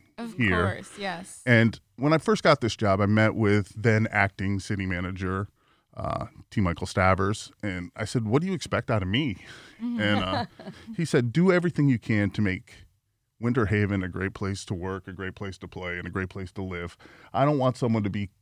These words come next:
Speaker 2: considering where to move to and choose Orlando because they have more to do. You know, make sure that there's something for everyone to do in this community." And I think we do that in spades. You know, I think that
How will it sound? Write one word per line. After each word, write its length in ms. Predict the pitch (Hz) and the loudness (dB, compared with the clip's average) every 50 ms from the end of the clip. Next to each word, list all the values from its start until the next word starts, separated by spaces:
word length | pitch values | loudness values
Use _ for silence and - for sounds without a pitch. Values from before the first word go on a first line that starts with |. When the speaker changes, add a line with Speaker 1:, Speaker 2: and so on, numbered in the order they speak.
| _ - | _ -6
Speaker 2:
considering 520 | - 123 104 - 120 107 107 104 98 98 92 | -2 -2 -2 0 0 2 2 2 2 2 2
where 200 | 104 107 107 104 | 4 4 4 4
to 60 | 98 | 4
move 340 | 92 92 95 104 107 104 - | 0 -2 -2 -2 -4 -4 -6
to 380 | - - 98 90 92 92 98 98 _ _ _ _ _ _ _ - | -6 -6 -6 -4 -4 -6 -8 -8 _ _ _ _ _ _ _ -8
and 120 | 101 95 | -8 -6
choose 300 | - - - 120 113 104 | -4 0 2 2 2 2
Orlando 680 | 113 107 104 101 101 104 104 107 107 101 90 87 95 90 | 2 0 0 2 2 4 4 4 2 0 -2 -6 -8 -10
because 540 | 87 101 90 - 104 101 98 98 95 90 - - | -10 -10 -10 -6 -6 -4 -4 -4 -6 -8 -6 -2
they 140 | 117 107 | 0 2
have 220 | 98 95 95 87 95 | 4 2 2 0 -2
more 280 | 107 101 101 104 101 98 | -4 -4 -4 -4 -4 -4
to 100 | 95 92 | -6 -6
do. 120 | 90 - - 104 - 156 165 202 - | -8 -10 -16 -18 -18 -18 -20 -12 -6
You 120 | 175 147 | -4 -2
know, 60 | 131 | 0
make 300 | - 135 139 160 185 175 | 2 2 2 2 0 -2
sure 360 | - - - 151 151 131 117 104 | -6 -6 -2 0 2 2 2 0
that 140 | 101 90 - | -2 -4 -4
there's 220 | 101 101 101 - | -4 -4 -4 -2
something 360 | - 117 101 - 107 104 95 | -2 -2 -2 -2 -2 -4 -4
for 200 | - 92 92 90 | -4 -6 -8 -6
everyone 440 | 95 104 98 107 107 101 98 98 98 | -4 -2 0 0 0 0 0 -2 -2
to 100 | - 107 | -4 -6
do 220 | 95 87 98 98 | -6 -4 -4 -2
in 80 | 101 95 | -2 -4
this 120 | 95 95 | -4 -6
community." 500 | - - 95 90 90 90 - - 113 131 - _ _ - - - - - | -6 -6 -6 -6 -6 -6 -4 -4 -6 -6 -6 _ _ -20 -20 -20 -12 -4
And 140 | - 110 120 | 0 2 4
I 60 | 143 | 4
think 200 | 156 - 185 139 | 4 2 0 0
we 100 | 127 123 110 | 0 0 0
do 200 | 95 113 123 113 | 0 2 2 2
that 300 | 98 98 101 98 87 - | 4 4 4 4 2 0
in 140 | 95 90 - | -4 -8 -6
spades. 540 | - - 110 101 87 85 87 92 - - - | -2 0 0 0 0 -2 -6 -10 -12 -10 -6
You 120 | 113 107 | -2 0
know, 140 | 98 95 92 | 0 2 2
I 120 | 98 101 | 2 0
think 380 | 101 - 117 110 101 - - 127 | 0 0 -2 -2 0 2 2 4
that 160 | 107 92 - | 4 2 0